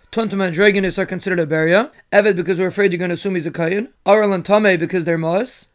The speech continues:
Marrying a woman that's not Roy is because of a Knas. And an Isha, the Gemara makes a Machlaikis. Either because we're afraid she might be a Grusha, or because of Yichud.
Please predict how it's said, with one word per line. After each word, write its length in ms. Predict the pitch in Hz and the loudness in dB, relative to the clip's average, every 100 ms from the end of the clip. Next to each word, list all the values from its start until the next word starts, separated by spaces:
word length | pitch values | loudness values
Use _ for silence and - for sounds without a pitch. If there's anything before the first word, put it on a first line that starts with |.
| - | -6
Marrying 240 | 185 208 202 | 0 2 2
a 40 | |
woman 160 | 208 196 | 0 0
that's 160 | 190 | -2
not 160 | 196 190 | -2 0
Roy 240 | 196 190 | 2 2
is 100 | 170 | 0
because 240 | 156 180 165 | -4 -8 -8
of 80 | |
a 60 | 156 | -8
Knas. 500 | 160 165 202 - - _ - | -4 -2 -2 -4 -12 _ -10
And 100 | 160 | -6
an 60 | |
Isha, 380 | 175 285 277 220 | 0 2 2 2
the 80 | 196 | 2
Gemara 180 | 196 208 | 2 0
makes 180 | 202 | 0
a 40 | 185 | -2
Machlaikis. 640 | 185 190 180 - - - _ - | -2 2 2 2 -8 -16 _ -2
Either 180 | 220 | 0
because 280 | 196 196 202 | 2 2 2
we're 100 | 190 | 2
afraid 240 | 185 202 190 | 2 2 2
she 120 | 196 | 0
might 160 | 190 | 0
be 80 | 170 | 0
a 60 | 170 | 0
Grusha, 500 | 165 196 262 285 285 _ _ - | 2 2 4 4 2 _ _ 2
or 160 | 233 | 2
because 240 | 220 190 185 | 2 -2 -2
of 80 | 175 | 0
Yichud. 380 | 180 - - | 0 -2 -10